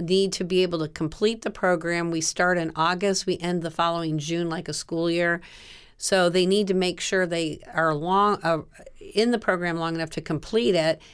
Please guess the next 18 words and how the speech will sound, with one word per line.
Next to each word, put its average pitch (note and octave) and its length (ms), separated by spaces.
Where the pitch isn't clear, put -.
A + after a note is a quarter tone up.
and F3+ 180
then F#3+ 120
they F3 160
tran-, G#3 520
they G3 80
either G3 400
have F#3 240
an E3+ 180
out F#3+ 360
date, G#3 400
a F3+ 60
release G3 380
date, F3+ 300
or E3 460
a E3 80
parole F#3+ 500
eligibility E3+ 720
date D#3+ 420